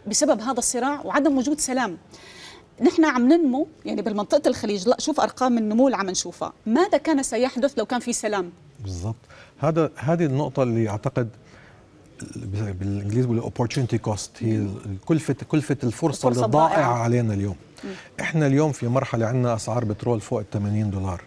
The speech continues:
Speaker 2: في عنا خطط تنموية اليوم، لخطط الحكومات عم بتكون عشرين وثلاثين وعشرين وخمسين عم بيحضروا. عم نحكي على عمليات، آه، ليست فقط في قطاعات السابقة اللي هي قطاع النفط أو البتروكيماويات،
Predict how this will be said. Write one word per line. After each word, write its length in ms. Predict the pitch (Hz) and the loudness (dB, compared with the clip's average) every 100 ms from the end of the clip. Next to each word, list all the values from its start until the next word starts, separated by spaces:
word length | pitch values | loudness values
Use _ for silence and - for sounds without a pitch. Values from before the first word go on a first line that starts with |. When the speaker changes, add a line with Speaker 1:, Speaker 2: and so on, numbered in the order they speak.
| - - - - | -20 -20 -20 -14
Speaker 2:
في 180 | - 131 | -2 0
عنا 320 | 131 127 120 | 0 0 0
خطط 300 | - 123 117 - | -2 -6 -6 -6
تنموية 580 | 107 107 110 110 123 117 | -4 -2 0 2 2 2
اليوم، 360 | 107 120 117 | 2 0 0
لخطط 720 | 107 107 107 - - - 123 - | 0 -2 -4 -8 -8 -4 -4 -4
الحكومات 680 | 107 98 - 104 117 127 110 | -12 -10 -10 -4 -2 -2 -2
عم 100 | 107 | -6
بتكون 240 | - 117 | -4 -6
عشرين 300 | 107 - 120 | -4 -4 -4
وثلاثين 480 | 110 110 107 120 120 | -2 -2 -2 -2 -2
وعشرين 360 | 101 - 120 | -2 -6 -6
وخمسين 420 | 107 117 107 131 110 | -4 -4 -4 -4 -4
عم 120 | 104 | -4
بيحضروا. 400 | 101 117 98 95 - - - - - | -4 -6 -6 -10 -14 -20 -20 -20 -8
عم 160 | 113 123 | -2 0
نحكي 260 | - - | 0 -2
على 140 | 120 107 | 0 0
عمليات، 580 | 110 110 117 123 120 - - - | 0 0 2 2 0 -4 -14 -8
آه، 260 | 107 104 101 | -4 -2 0
ليست 340 | 117 143 143 | -2 -2 -4
فقط 280 | - - - | -6 -6 -6
في 100 | - | -4
قطاعات 500 | 113 113 113 120 120 | -6 -2 0 0 -2
السابقة 440 | 107 - 117 113 110 | -4 -4 -2 -2 -2
اللي 120 | 107 | -2
هي 60 | |
قطاع 340 | 110 104 110 101 | -2 -4 -4 -2
النفط 340 | 104 131 - | -2 -4 -4
أو 60 | 104 | -8
البتروكيماويات، 840 | 101 104 101 101 101 110 147 139 | -6 -6 -6 -4 -2 0 0 -2